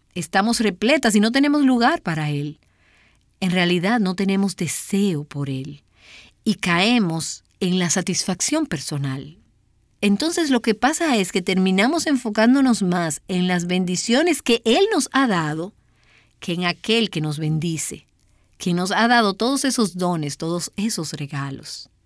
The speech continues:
¿De dónde obtuvo ella esa pureza? ¿De dónde obtenemos la pureza que solo queremos sentarnos y disfrutar? La tenemos por él.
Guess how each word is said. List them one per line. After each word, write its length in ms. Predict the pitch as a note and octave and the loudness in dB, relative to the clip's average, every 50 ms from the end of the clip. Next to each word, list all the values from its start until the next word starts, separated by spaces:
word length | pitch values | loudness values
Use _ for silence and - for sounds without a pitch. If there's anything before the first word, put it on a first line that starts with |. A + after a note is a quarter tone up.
| _ _ _ _ _ _ _ _ _ _ _ _ _ _ _ _ _ | _ _ _ _ _ _ _ _ _ _ _ _ _ _ _ _ _
¿De 280 | F3 D3+ G#3+ G#3+ A3+ | -6 0 2 2 4
dónde 420 | A3 G#3 C#4+ F4+ G#4 G#4 G4 F4+ C4 | 4 2 0 0 0 0 0 2 2
obtuvo 540 | A3 G3+ - _ - A#3+ A#3+ A3+ A3+ G#3 G#3 | 0 0 -2 _ -2 -2 0 2 2 2 2
ella 260 | A3+ A#3 G#3 F3 D#3+ | 0 0 0 -2 -4
esa 220 | D#3+ - - F3 | -4 -4 -6 -8
pureza? 560 | E3+ F#3 E3+ D#3 D3+ C#3+ C#3+ C#3+ - - - - _ _ _ _ | -6 -6 -6 -6 -6 -6 -8 -10 -12 -16 -18 -20 _ _ _ _
¿De 120 | - F3+ F#3+ | -4 -2 0
dónde 240 | A3+ C4+ D4+ D#4 | 0 0 0 0
obtenemos 500 | D4+ C#4 - A#3+ A3 G#3+ A3+ A#3 A#3+ A3+ | -2 -2 0 2 4 4 4 4 2 2
la 100 | A3 G3 | 0 -2
pureza 680 | F#3 - F#3 F3 E3+ F#3+ A#3+ A#3 E3+ - - D3+ D3 D3+ - _ _ _ _ _ _ - - - - _ | -2 -4 -4 -2 0 2 2 2 0 -2 -4 -8 -10 -12 -16 _ _ _ _ _ _ -20 -20 -20 -8 _
que 100 | - G#3 | -4 -2
solo 240 | - D4 D4+ F4+ | -2 0 -2 -2
queremos 560 | F4+ - E4+ E4+ E4+ E4 D#4+ D#4 - - - - _ | 0 0 2 2 2 2 0 -2 -4 -6 -8 -10 _
sentarnos 800 | - - C4+ B3+ B3+ B3 - C4 C4 E4 F4+ E4+ D4 G#3 - - | -2 2 4 4 4 4 4 2 2 2 2 2 0 0 0 -2
y 20 | |
disfrutar? 800 | F#3 F3 E3+ - - F#3 E3+ D#3 - D#3 C#3 C3+ C3+ - - _ _ _ _ _ _ | -2 -4 -4 -4 -4 -4 -6 -4 -4 -4 -6 -6 -6 -10 -14 _ _ _ _ _ _
La 240 | E3 F3 F3 F3+ | -4 0 0 0
tenemos 760 | F3+ - - F#3+ F3+ F3+ F3+ G#3+ D4+ E4+ C#4+ A3 F#3+ F3+ - - | 0 0 0 0 2 2 2 2 4 4 4 4 2 2 -2 -4
por 380 | _ - A3+ A3 A#3 B3 G#3+ | _ -2 0 2 2 2 2
él. 400 | A#3 C#4 C#4 A#3 E3+ - - - | 0 0 0 -2 -4 -6 -10 -14